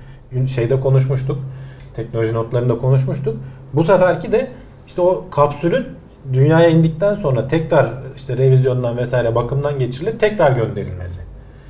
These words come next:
Bunların hepsi çok ciddi anlamda, e, maliyeti kısan şeyler.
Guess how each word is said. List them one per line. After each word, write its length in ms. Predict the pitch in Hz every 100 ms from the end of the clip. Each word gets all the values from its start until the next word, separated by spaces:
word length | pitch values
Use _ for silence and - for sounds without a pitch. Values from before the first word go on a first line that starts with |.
| - -
Bunların 360 | 120 156 196 202
hepsi 340 | 214 - -
çok 240 | - 208 160
ciddi 320 | 156 156 185
anlamda, 560 | 160 156 151 180 - - - - - -
e, 420 | 120 120 123 120 123 123 127 - -
maliyeti 540 | 117 131 143 143 135
kısan 280 | - - 165
şeyler. 360 | 160 113 120